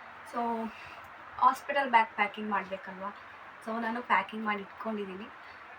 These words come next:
So, ಈಗ ಯಾರ್ಯಾರು ಪ್ರೆಗ್ನೆನ್ಸಿ ಇದ್ದೀರಾ ಅವರಿಗೆಲ್ಲ ಯೂಸ್ ಆಗಲಿ ಅಂತ ನಾನು ಈ ವಿಡಿಯೋನ, ನನಗೆ ಎಷ್ಟು ಗೊತ್ತಿದೆ, ನಾನು ಬೇರೆ ವ್ಲಾಗ್ಸಲ್ಲೆಲ್ಲ ನೋಡಿ, ಆ, ಆ, ಮಾಡ್ತಾ ಇರೋ ವಿಡಿಯೋ ಇದು. So,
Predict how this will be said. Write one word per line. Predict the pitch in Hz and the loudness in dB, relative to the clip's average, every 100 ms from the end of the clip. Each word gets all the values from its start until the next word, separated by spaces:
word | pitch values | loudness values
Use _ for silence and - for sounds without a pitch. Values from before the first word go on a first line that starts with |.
| - | 2
So, | 294 277 | 2 2
ಈಗ | 262 247 | -2 6
ಯಾರ್ಯಾರು | 226 233 254 - | 8 8 4 -2
ಪ್ರೆಗ್ನೆನ್ಸಿ | 226 202 226 240 | -4 -4 -6 -4
ಇದ್ದೀರಾ | 226 214 208 | -2 2 2
ಅವರಿಗೆಲ್ಲ | 214 208 208 | 2 -4 -2
ಯೂಸ್ | 226 220 208 226 | -2 -2 -4 -2
ಆಗಲಿ | 214 196 196 | -2 -2 -6
ಅಂತ | 196 233 | -8 -8
ನಾನು | 214 202 196 | -6 -6 -6
ಈ | 208 220 | -6 -4
ವಿಡಿಯೋನ, | 214 233 220 202 269 339 - - - - - | -2 -4 -4 -6 -8 -10 -14 -14 -14 -14 -8
ನನಗೆ | 220 202 233 214 | 0 0 0 -4
ಎಷ್ಟು | 208 - | -4 -4
ಗೊತ್ತಿದೆ, | 285 254 254 | -2 -2 0
ನಾನು | 247 202 240 | 6 6 6
ಬೇರೆ | 240 202 220 247 - - - - - | 2 2 2 0 -2 -12 -14 -14 -8
ವ್ಲಾಗ್ಸಲ್ಲೆಲ್ಲ | 226 214 220 - 220 214 226 | 0 0 0 -6 -4 -2 -2
ನೋಡಿ, | 220 202 208 233 247 339 - - - - - - 233 | -4 -4 -4 -4 -4 -4 -6 -8 -8 -8 -12 -8 -2
ಆ, | 226 220 214 - - - - - - - - - - - | 0 0 -2 -8 -14 -14 -16 -16 -16 -16 -16 -14 -4 8
ಆ, | 240 233 214 202 - - | 8 10 8 4 -4 2
ಮಾಡ್ತಾ | 233 226 226 | 6 6 2
ಇರೋ | 214 | -2
ವಿಡಿಯೋ | 214 208 214 | -2 -2 -2
ಇದು. | 196 190 349 - - - - - - - | -6 -6 -10 -10 -16 -16 -16 -16 -16 -10
So, | 285 | -2